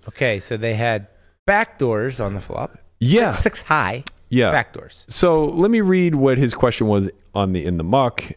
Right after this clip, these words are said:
Speaker 2: uh, as, you know, maybe that will frame things a little bit better. He said, "My question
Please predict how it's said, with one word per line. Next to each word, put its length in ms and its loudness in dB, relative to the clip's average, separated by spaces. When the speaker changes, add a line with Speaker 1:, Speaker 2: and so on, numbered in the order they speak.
Speaker 2:
uh, 480 2
as, 480 -2
you 120 0
know, 100 0
maybe 260 2
that 140 2
will 80 0
frame 300 0
things 220 -2
a 40 -6
little 100 0
bit 120 -4
better. 200 0
He 140 -2
said, 160 -2
"My 140 -2
question 560 -2